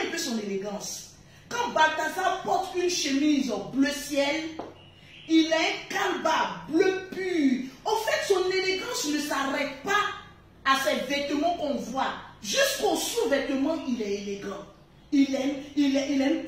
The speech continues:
propriété, il, il, il est sobre. Donc les jaloux, désolé, mais Balthazar doit vous apprendre beaucoup de choses.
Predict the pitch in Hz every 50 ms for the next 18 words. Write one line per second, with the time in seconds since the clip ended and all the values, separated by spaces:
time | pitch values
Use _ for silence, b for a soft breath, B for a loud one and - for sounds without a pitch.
0 | 277 - 320 285 269 - - 262 277 262 - - - 311 302 294 311 302 - -
1 | - - - 339 320 330 330 320 311 320 320 320 320 320 277 - - - - -
2 | - 349 311 285 262 247 226 214 202 - - - - - - - - - - -
3 | - - - - - - - - - - - - - _ - - - - 196 320
4 | 339 311 - - - 240 240 - - 262 254 262 262 269 269 269 - - - -
5 | - - - - - - - - - 285 294 285 269 311 302 302 330 359 - -
6 | - - - - - - - - - - - - - - - - - 214 233 262
7 | 277 269 262 247 233 214 196 185 175 - - 240 233 233 233 - 233 233 226 -
8 | 269 269 277 - 254 247 226 233 240 208 - - - 254 233 220 214 196 180 180
9 | 185 214 196 175 - - - 214 190 175 - 151 147 139 - - - -